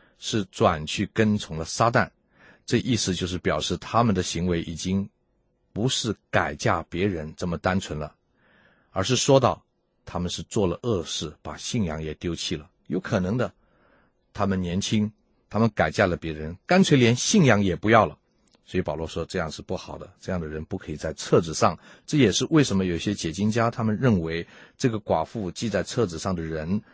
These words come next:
不能年轻，而且在六十岁以上，就是因为这些人他们服侍主，他们理当得到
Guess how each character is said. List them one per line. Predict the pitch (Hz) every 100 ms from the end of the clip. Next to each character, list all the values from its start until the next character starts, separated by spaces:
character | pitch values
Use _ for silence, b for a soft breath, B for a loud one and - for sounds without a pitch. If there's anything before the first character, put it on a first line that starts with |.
| b _
不 | 110
能 | 85 82
年 | 85 82 101
轻， | - 127 123 b b b
而 | - 95
且 | - 78 76
在 | 82
六 | 82 85
十 | -
岁 | - 85
以 | 80
上， | - 80
就 | 76 85
是 | 76
因 | 98
为 | 92
这 | -
些 | 98 98
人 | 80
他 | 82
们 | 90
服 | 87 -
侍 | 95 120
主， | - 78 -
他 | -
们 | 104 92
理 | 101 98
当 | 95 151
得 | 151 92
到 | 95